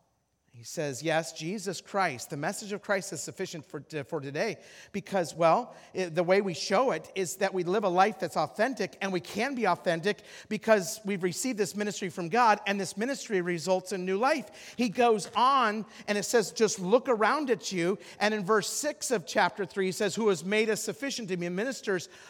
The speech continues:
of a new covenant, not of the letter, but of the Spirit, for the letter kills, but the Spirit gives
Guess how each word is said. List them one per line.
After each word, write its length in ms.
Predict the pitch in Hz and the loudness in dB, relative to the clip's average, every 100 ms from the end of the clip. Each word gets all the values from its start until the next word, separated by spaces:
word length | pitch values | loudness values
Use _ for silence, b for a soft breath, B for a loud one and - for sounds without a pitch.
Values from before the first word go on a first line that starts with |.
| B | B
of 160 | 190 185 | 6 6
a 140 | 180 | 2
new 240 | 170 202 269 | 0 -2 -2
covenant, 680 | - - 294 240 165 190 - | -2 4 4 4 0 -2 -2
not 300 | 202 226 294 | 4 6 4
of 100 | 269 | 4
the 100 | 233 | 4
letter, 360 | 220 254 208 | 6 6 6
but 140 | 180 208 | 4 4
of 140 | - | 4
the 80 | 185 | 0
Spirit, 460 | - - 285 220 - B | -4 0 4 4 0 B
for 80 | - | 0
the 140 | 214 202 | 4 6
letter 240 | 196 185 | 6 6
kills, 480 | - 294 269 220 - B B | 0 4 6 6 2 B B
but 140 | 175 | 4
the 120 | 190 | 4
Spirit 800 | - - - 233 285 302 302 - - 160 | 2 -4 -2 0 2 2 2 -6 -12 0
gives 800 | 220 240 254 247 233 208 - | 6 8 10 8 4 0 -4